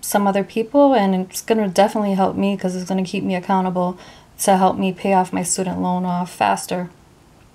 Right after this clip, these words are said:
So let's see. So when I started, when my student loan debt, I was at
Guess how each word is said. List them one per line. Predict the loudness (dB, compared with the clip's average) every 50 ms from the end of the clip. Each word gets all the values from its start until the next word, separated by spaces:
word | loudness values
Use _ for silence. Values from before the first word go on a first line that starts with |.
| _ _ _ -10 -10 -10 -12 -16 -20 -20 -20 -20 -20 -20 -20 -20 -20 -20 -20 -18 -10
So | -6 -4 -2 -2 0 2 4 4 4 4 2 2
let's | 2 2 2 2 0 -2
see. | -6 -6 -6 -8 -10 -16 -16 -14
So | -8 -2 2 2 4
when | 4 4 2 2
I | 2 2 2
started, | 0 -2 -6 -2 0 2 4 4 4 4 4 4 2 2 0 -4 -8 -16 -20 _ _ -20 -20 -20 -20 _ _ -20 -20 -20 -20 -20 -20 -20 -20 -20 -20 -18 -16 -16 -16 -16 -18 -18 -14 -12 -10 -6
when | -4 -4 -2 -2
my | -2 -4
student | -4 -4 -6 -6 -2 0 2
loan | 2 4 4 2
debt, | 2 2 2 2 0 -4 -10 -20 -20 -20 -20 -20 -20 -20 -16 -6
I | -2 0 2
was | 4 4 4 4 4
at | 2 2 0